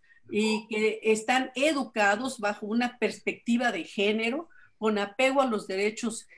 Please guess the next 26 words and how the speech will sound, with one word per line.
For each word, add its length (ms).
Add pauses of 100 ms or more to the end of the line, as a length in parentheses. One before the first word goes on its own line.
(140)
eh, 580
humanos 680 (180)
y 240
que 340
pueden 380
contribuir 800 (200)
a 380
la 560
manera 640 (220)
más 340
integral 460
de 80
la 100
sociedad. 380 (520)
Contamos 580
con 240
algunos 580
instrumentos 960 (320)
que 160
todavía 680
no 340
hemos 380
aprovechado 720
suficientemente, 1200 (240)
como 380
es 360